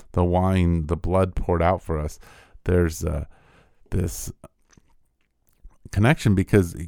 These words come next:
you have to eat to live. And Jesus takes these very simple things, bread and wine, and says, "You,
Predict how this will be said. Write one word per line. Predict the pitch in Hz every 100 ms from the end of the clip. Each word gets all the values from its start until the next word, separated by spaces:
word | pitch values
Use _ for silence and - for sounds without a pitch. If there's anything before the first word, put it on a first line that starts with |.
| -
you | 107
have | 95 110 120 -
to | 117
eat | 92 110 -
to | -
live. | 95 92 107 85 73 - - - - _ -
And | 90 90
Jesus | 82 104 110 107 -
takes | - 98 -
these | 95 82
very | 80 98 107 107 98
simple | - 107 92 87
things, | - 101 87
bread | 78 - 92 92 87
and | 78 78 85 82
wine, | 82 95 92 80 -
and | 82 82
says, | 92 85 80 - - - - _
"You, | 95 92 107 110 98 -